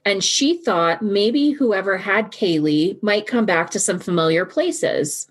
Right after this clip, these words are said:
like Universal, where Casey hasn't worked in years. Casey is promptly locked up and is able to make her one call. She gets her mom on the phone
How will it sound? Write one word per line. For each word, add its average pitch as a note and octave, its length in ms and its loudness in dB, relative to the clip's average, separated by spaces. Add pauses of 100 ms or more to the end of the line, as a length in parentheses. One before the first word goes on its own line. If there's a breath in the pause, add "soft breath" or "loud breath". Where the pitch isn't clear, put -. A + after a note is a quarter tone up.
like G#3 240 -2
Universal, A3+ 580 0
where E3+ 140 2
Casey F#3+ 380 0
hasn't G3+ 340 0
worked G3 340 0
in F3+ 380 -2
years. F3+ 800 -2 (100)
Casey B3+ 360 0
is B3 100 0
promptly G#3 460 0
locked D#3+ 340 0
up D3+ 340 -2 (200)
and G#3+ 240 2
is G#3+ 120 0
able G#3+ 260 2
to A#3 120 -2
make F#3 200 0
her G#3+ 120 0
one D#3 240 -2
call. - 500 -4
She C4+ 400 2
gets A3 260 -4
her D4+ 100 0
mom F#3 240 0
on F3 80 0
the F3 80 -2
phone E3+ 640 -2